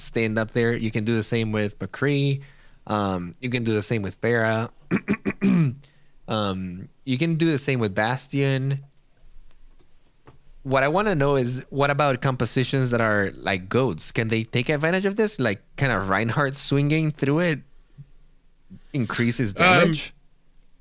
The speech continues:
Speaker 2: I don't believe
Speaker 1: Or a
Speaker 2: so.
Speaker 1: Brigitte?
Speaker 2: Um, I,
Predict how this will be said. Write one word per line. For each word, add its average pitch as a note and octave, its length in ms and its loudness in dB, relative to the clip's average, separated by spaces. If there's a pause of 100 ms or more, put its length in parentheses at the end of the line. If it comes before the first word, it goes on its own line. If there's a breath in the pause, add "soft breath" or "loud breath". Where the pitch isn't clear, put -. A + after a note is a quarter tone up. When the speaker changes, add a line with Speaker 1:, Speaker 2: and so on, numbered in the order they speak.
(180)
Speaker 2:
I D#3 140 2
don't D#3 520 2
believe C#3 440 4 (120)
Speaker 1:
Or B2+ 120 6
a A#2+ 60 6
Speaker 2:
so. A#2+ 60 2
Speaker 1:
Brigitte? A#2+ 460 2
Speaker 2:
Um, A#2 520 -4 (760)
I, B2+ 140 -6